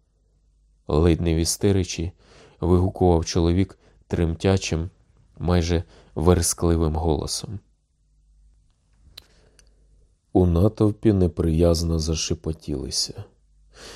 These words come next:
Вловивши загальний настрій і не бажаючи здаватися, Кремезний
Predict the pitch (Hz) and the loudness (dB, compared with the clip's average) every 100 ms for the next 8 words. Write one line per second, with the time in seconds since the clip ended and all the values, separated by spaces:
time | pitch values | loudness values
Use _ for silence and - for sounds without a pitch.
0 | - - 92 98 117 131 110 - 107 107 | -20 -2 4 8 8 6 2 -2 0 2
1 | 110 113 110 110 127 120 - 92 87 - | 4 2 2 2 2 0 -2 -2 -4 -4
2 | 98 101 98 104 98 104 95 87 92 85 | -2 0 2 2 4 4 4 2 -2 0
3 | 90 95 110 95 80 - 64 78 _ _ | 2 4 2 0 -4 -4 -6 -10 _ _
4 | - - _ - 98 104 110 123 110 107 | -20 -20 _ -2 2 4 4 4 4 2
5 | 104 | 0